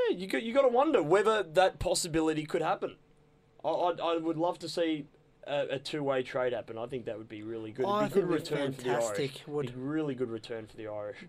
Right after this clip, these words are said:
Speaker 2: Um, now let's go back to Essendon, 'cause
Speaker 1: Let's do it. This is an Essendon podcast.
Speaker 2: Yes, oh, apparently it is, yeah,
Speaker 1: Apparently
Speaker 2: rumours.
Speaker 1: it is. That, that's, that's what
Speaker 2: Rumours.
Speaker 1: I've, little, little, little birdie told me.
Speaker 2: Mm. Um, the big game, the elimination final, part fifty.
Speaker 1: Yep,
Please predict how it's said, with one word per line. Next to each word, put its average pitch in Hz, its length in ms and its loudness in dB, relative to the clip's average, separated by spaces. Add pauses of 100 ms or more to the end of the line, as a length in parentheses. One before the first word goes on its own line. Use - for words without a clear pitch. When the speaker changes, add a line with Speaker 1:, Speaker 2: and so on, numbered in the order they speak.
(320)
Speaker 2:
Um, 247 320 0
now 247 200 4
let's - 420 -2 (100)
go 202 140 2
back 165 180 0
to - 60 -8
Essendon, 151 380 -4
'cause - 80 -6
Speaker 1:
Let's 147 220 -2
do 113 120 -6
it. 135 100 -2 (460)
This 151 120 -8
is 135 120 -6
an 120 80 -4
Essendon 110 300 -6
podcast. 110 180 -6
Speaker 2:
Yes, 160 420 -2
oh, 165 200 0 (360)
apparently 165 500 0
it 147 60 0
is, 170 160 0
yeah, 165 120 2
Speaker 1:
Apparently 147 420 0
Speaker 2:
rumours. - 140 -6
Speaker 1:
it - 40 -10
is. - 120 -16
That, - 140 -8
that's, 285 180 -2
that's 240 220 2
what 196 120 -2
Speaker 2:
Rumours. 170 140 0 (480)
Speaker 1:
I've, - 40 -10
little, 214 180 -2
little, 202 220 0
little 190 200 4
birdie 131 280 0
told 117 240 -4
me. - 80 -6
Speaker 2:
Mm. 139 60 -10 (760)
Um, 208 380 0 (540)
the 220 80 0
big 226 160 2
game, 160 480 0
the 214 200 -4 (180)
elimination 269 580 0
final, 185 320 2
part 180 260 0
fifty. 170 420 -4 (520)
Speaker 1:
Yep, - 280 2